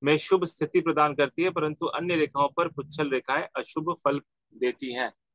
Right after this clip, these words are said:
सिर्फ एकमात्र हृदय रेखा में ही ये अच्छा माना जाता है। ये जिनके हाथ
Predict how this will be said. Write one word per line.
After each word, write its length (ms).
सिर्फ 300
एकमात्र 720
हृदय 260
रेखा 320
में 140
ही 140
ये 120
अच्छा 280
माना 220
जाता 300
है। 180
ये 180
जिनके 280
हाथ 160